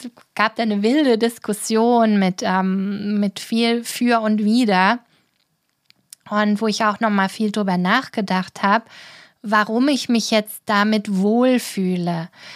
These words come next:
Warum ich eben nicht das Gefühl hab, ich, ich bin in sowas Bösartigem drin oder so oder werd dann immer weniger menschlich,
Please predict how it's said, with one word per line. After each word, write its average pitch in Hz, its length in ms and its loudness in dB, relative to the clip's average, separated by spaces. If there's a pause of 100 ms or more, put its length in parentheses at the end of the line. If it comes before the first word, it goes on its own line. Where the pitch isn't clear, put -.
(320)
Warum 220 420 -2
ich 214 180 -2
eben 214 220 2
nicht 240 260 0
das 214 200 -4
Gefühl 220 500 -2
hab, 202 320 2
ich, - 320 -8
ich - 220 -12
bin 196 240 -4
in 190 160 -2
sowas 180 540 -6
Bösartigem 202 1080 0
drin 220 480 2
oder 196 320 2
so 190 360 0
oder 185 220 0
werd 196 200 -2
dann 202 120 2
immer 190 300 0
weniger 185 380 0
menschlich, 208 720 0